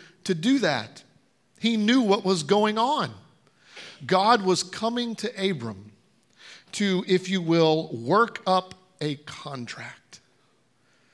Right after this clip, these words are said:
You realize that we have these contracts all over the place.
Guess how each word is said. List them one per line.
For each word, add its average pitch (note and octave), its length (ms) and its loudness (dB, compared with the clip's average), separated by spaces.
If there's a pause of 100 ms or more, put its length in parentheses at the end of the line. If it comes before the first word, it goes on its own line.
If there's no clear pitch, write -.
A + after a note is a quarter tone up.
(400)
You F3 140 -4
realize E3+ 340 6
that D3+ 80 -2
we D3+ 100 0
have D3 100 2
these C3+ 160 -2
contracts D#3 560 -2
all C3 140 -2
over C#3 140 -2
the A#2 80 -6
place. - 460 -14